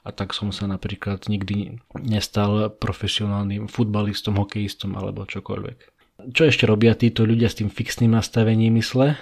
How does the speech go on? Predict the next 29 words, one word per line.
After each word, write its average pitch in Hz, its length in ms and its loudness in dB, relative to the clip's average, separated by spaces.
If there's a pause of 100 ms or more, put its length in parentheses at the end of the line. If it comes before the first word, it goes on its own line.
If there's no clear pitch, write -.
(140)
je 110 160 0
to, 120 320 2
že 117 160 4
povyšujú 113 640 0
talent 123 480 2
nad 98 160 -2
všetko - 720 -4
ostatné. 101 720 -6 (560)
Pretože 113 400 4
aj 113 80 6
ľudia 120 240 6
s - 160 0
fixným 117 320 0
nastavením 107 640 2
mysle 104 320 -2
môžu 101 240 -2
dokázať 101 560 -4
naozaj 101 320 -4
veľké 101 400 -4
veci, 127 240 0
dokonca 113 400 2
môžu 113 240 4
byť 113 160 2
veľmi 117 400 8
úspešní, 117 720 2 (480)
ale 104 320 -4 (160)
pointa 113 400 2
je, 104 80 4
že 104 180 0